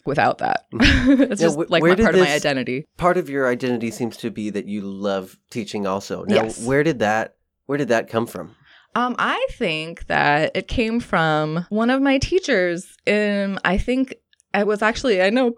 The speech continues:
Speaker 1: I know, uh, one of my middle school teachers kinda, I was having a hard time in middle school. I mean, it's hard to be young,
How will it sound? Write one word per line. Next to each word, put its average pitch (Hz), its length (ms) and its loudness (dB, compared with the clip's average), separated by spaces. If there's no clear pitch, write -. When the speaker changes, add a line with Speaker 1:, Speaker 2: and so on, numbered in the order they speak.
Speaker 1:
I 233 140 2
know, 233 300 0
uh, 196 260 -4
one 220 160 -4
of - 20 -4
my 208 80 -6
middle 214 220 -4
school 214 200 -6
teachers 202 800 -6
kinda, 262 440 0
I 190 120 2
was 247 140 -2
having 285 240 -2
a 269 60 -4
hard 226 200 -2
time 381 340 -2
in 269 100 2
middle 180 160 -2
school. 151 380 -2
I 160 100 -4
mean, 190 260 -8
it's - 160 -12
hard 269 440 0
to 233 120 -2
be 190 240 -2
young, 147 500 -2